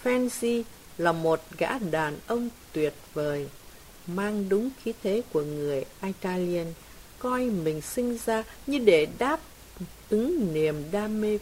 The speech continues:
của phụ nữ. Do đó, hắn rất hào hoa phong nhã. Quan trọng hơn nữa, hắn là một người có tính tình dịu dàng, hoàn toàn thỏa mãn, được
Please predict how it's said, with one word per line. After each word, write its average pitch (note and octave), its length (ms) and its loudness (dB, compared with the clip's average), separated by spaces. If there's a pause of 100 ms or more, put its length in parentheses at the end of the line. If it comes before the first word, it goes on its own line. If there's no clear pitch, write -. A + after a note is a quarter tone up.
của - 80 -2 (140)
phụ C#3+ 140 -2
nữ. C#3+ 200 -4 (2250)
Do E3 200 6
đó, E3+ 220 4 (260)
hắn D4 500 0 (140)
rất B3+ 180 6 (280)
hào D#3+ 380 0
hoa A#3 240 0 (100)
phong G#3+ 300 0
nhã. G3 180 -4 (460)
Quan D#4+ 220 10
trọng A#3 220 6
hơn D4 220 2
nữa, C#4 160 4 (180)
hắn C#4 200 2
là D#4+ 200 8
một F#3+ 200 4
người F3+ 480 6 (180)
có E3+ 140 0 (100)
tính C4+ 240 4 (100)
tình E3 300 4 (140)
dịu E3 180 4 (260)
dàng, D3+ 340 -2 (320)
hoàn D3+ 320 0 (100)
toàn D3 260 -2 (100)
thỏa D#3+ 220 -4 (140)
mãn, G3+ 260 -2 (400)
được F#3 300 4